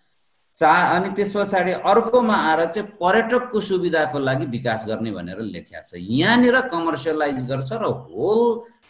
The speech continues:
त्यो गुरु योजना चाहिँ, अरू त्यसको भित्रको डिटेलमा नगए पनि आवरणमा हेर्दाखेरि commercialize गर्न लागेको देखिन्छ। अब कुरा रह्यो commercialize गर्न मिल्छ कि मिल्दैन भन्दाखेरि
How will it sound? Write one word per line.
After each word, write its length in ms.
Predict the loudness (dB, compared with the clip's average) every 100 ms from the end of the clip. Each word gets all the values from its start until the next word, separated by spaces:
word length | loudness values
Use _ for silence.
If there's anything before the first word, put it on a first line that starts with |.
| -2
त्यो 100 | 0
गुरु 280 | 2 2
योजना 540 | 4 2 2 2 0 -4
चाहिँ, 220 | -4 -6
अरू 120 | -6
त्यसको 320 | -6 -8 -6
भित्रको 680 | -6 -4 -4 -6 -6 -8 -8 -12
डिटेलमा 600 | -10 -8 -4 -2 -2 -2
नगए 460 | -2 -2 -2 -2
पनि 580 | -2 -6 -4 -4 -8 -12 -2
आवरणमा 760 | 2 2 2 2 0 0 -4
हेर्दाखेरि 540 | -6 -8 -10 -12 -10 -12
commercialize 760 | -8 -8 -8 -10 -10 -10 -12 -20 _ _
गर्न 240 | -14 -12 -12
लागेको 400 | -12 -14 -14 -18
देखिन्छ। 420 | -16 -16 -18 -20 -20 _ _ _ _ _ 0
अब 280 | 4 4 4
कुरा 220 | 4 6
रह्यो 420 | 6 4 4 0
commercialize 800 | -2 0 0 0 0 2 2 2
गर्न 400 | -2 0 0 0
मिल्छ 240 | 0 4
कि 180 | 4 2
मिल्दैन 500 | -2 -2 -2 -2 -4
भन्दाखेरि 920 | -4 -6 -6 -10 -10 -6 -2 -2 -2